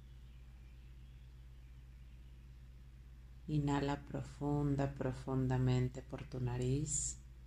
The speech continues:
Y al momento de exhalar, libera todo eso que ha quedado dentro. Libéralo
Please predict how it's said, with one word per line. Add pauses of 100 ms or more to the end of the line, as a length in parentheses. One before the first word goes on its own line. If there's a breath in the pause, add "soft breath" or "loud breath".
(3000)
Y
al
momento
de
exhalar, (1400)
libera (960)
todo
eso
que
ha
quedado
dentro. (1600)
Libéralo